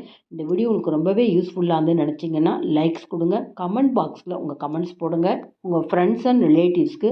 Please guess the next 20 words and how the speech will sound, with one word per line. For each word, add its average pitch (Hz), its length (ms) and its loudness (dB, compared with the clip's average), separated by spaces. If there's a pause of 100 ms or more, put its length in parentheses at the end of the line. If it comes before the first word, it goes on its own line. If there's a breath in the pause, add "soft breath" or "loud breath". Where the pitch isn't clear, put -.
அவசியம் 180 680 -2
இந்த 151 180 -2
வீடியோவை 156 380 4
ஷேர் 151 280 -4
பண்ணுங்க. 160 320 2 (100)
இது 175 180 2
வரைக்கும் 240 380 0
என்னோட 147 260 0
சேனலுக்கு 151 500 -2
சப்ஸ்கிரைப் 165 500 -12
பண்ணாத 180 400 0
வியூவர்ஸ் 165 480 -4
உடனே 202 400 0
சப்ஸ்கிரைப் 175 460 -4
பண்ணி 160 180 0
எனக்கு 151 260 -2
எப்போதுமே 185 500 -8 (420 loud breath)
சப்போர்ட் 185 340 -8
பண்ணிட்டே 151 460 -2
இருங்க. 143 320 -4